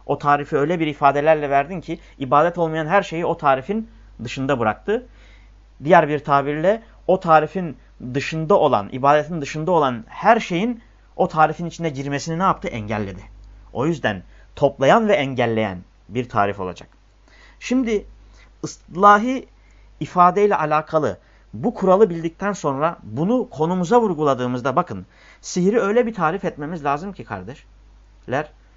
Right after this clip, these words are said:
bütün sihir çeşitleri bunun içerisine girecek.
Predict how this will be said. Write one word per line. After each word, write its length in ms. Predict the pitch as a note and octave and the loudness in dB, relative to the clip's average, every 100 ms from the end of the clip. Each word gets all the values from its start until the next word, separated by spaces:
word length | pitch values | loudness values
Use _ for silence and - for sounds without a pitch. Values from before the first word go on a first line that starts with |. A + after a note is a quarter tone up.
| _ _ - | _ _ -14
bütün 320 | C3+ C#3+ C4+ | -10 -4 -2
sihir 300 | A3+ F3+ G3 | -4 -2 -4
çeşitleri 560 | A3+ D#3 D3 - C3+ A#2 | -2 -6 -6 -4 -4 -2
bunun 100 | F#3+ | -6
içerisine 480 | F#3 F3 D#3+ E3 D#3+ | -2 -2 -2 -4 -2
girecek. 460 | C3+ G2+ B2+ - | 0 -2 -6 -14